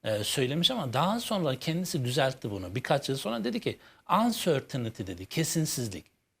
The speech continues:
Burada belirsizlik yok aslında. Belirsizlik epistemolojik olarak başlangıç koşulları iyi belirlenemeyen bir sistemin,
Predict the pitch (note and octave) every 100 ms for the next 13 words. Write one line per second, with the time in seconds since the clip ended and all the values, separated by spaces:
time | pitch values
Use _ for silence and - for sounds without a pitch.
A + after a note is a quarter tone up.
0 | - G#3 C4 F3 C#3 E3 G3 - F3+ G3
1 | F#3 F#3 A#2+ G#2+ G#2+ G2 A#2 E3+ A3 -
2 | G#3+ A3+ - - _ - C#3+ F#3+ - F#3+
3 | G3+ G3+ G#3 B3 G#3+ D#3 A2+ E2 - -
4 | - G#2 C#3 D#3+ F#3+ G#3 A3 B3+ - -
5 | E3+ E3+ F#3+ F3+ C#3+ A#2+ - - _ _
6 | - F#3 A#3 D#3 D#3+ F3+ G3 F#3 G3 G#3
7 | D#3+ A#2+ A2+ A#2+ E3+ A#3 A3+ - F3 A2+
8 | A#2